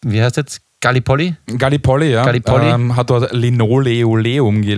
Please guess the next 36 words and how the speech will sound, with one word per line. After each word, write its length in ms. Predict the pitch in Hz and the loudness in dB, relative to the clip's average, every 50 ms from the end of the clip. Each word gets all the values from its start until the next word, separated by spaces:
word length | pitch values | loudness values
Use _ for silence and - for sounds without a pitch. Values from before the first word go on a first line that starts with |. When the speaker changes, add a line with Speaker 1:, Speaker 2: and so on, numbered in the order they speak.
| 101 - 101 | -4 -4 -4
Speaker 2:
Leoleum, 960 | 98 98 107 107 107 107 104 104 101 98 95 92 101 117 120 107 98 95 95 | -4 -2 -2 -2 0 0 0 -2 -2 -2 -4 -2 0 0 0 0 0 0 -2
Le-, 360 | 95 95 98 - - 98 - - | -2 -2 -2 -2 -2 -4 -4 -4
äh, 100 | - 101 107 | -4 -4 -2
Eo-, 240 | 117 117 107 85 - | -2 -2 -2 -4 -4
Eoleum 640 | - 110 127 139 117 104 101 101 110 123 131 120 107 | -2 -2 0 0 0 0 0 0 0 0 0 0 0
gelegt. 400 | 101 98 92 95 - - - - - | -2 -2 -2 -2 -4 -6 -10 -12 -2
Speaker 1:
Genau. 300 | - 113 101 101 104 113 117 | 0 2 2 4 2 2 2
Speaker 2:
Und 220 | 107 120 123 123 | 2 0 0 0
wir 80 | 135 127 | 0 0
werden 240 | 123 117 123 139 135 | 0 0 0 0 0
jetzt, 260 | 131 143 143 - - | 0 -2 -2 -2 -2
weil 140 | 117 113 113 | -2 -2 0
sehr 160 | 107 120 117 | 0 0 0
viele 120 | 135 135 117 | 0 0 0
Leute 240 | 104 104 104 - | 0 0 0 -2
sich 120 | 117 117 110 | -4 -4 -4
gefragt 340 | - 107 - 95 107 - 120 | -4 -4 -4 -6 -4 -2 -4
haben, 120 | 117 110 | -2 0
wer 180 | 110 110 110 110 | -2 -2 -2 -4
ist 180 | 123 - - | -6 -6 -6
Kai 200 | - 123 110 110 - | -6 -4 -4 -4 -2
Uwe, 260 | - 117 113 117 107 | -2 -2 0 0 0
wie 80 | 110 101 | 0 -2
sieht 260 | 95 - 110 107 - | -2 -4 -8 -4 -4
er 80 | 98 67 | -4 -2
aus, 220 | 95 98 107 110 | -2 -2 -2 -2
werden 180 | 107 95 98 101 | -4 -2 -2 -2
wir 80 | 101 | -2
heute 200 | 98 92 92 - | -2 -2 -2 -4
ein 80 | 95 92 | -6 -6
Post, 320 | - 95 92 95 92 - - | -4 -4 -4 -4 -4 -4 -6
ein 180 | 98 98 90 _ _ _ _ _ _ - | -6 -6 -6 _ _ _ _ _ _ -6
Foto 300 | - 113 117 - 101 92 | -4 -4 -4 -2 -4 -4
gemeinsam 360 | 90 92 92 90 90 - 104 92 | -4 -4 -6 -6 -6 -6 -6 -4
Speaker 1:
Genau. 160 | 95 92 90 | -2 -2 -2
Speaker 2:
posten. 320 | 85 82 85 - 90 92 | -2 -4 -6 -8 -10 -12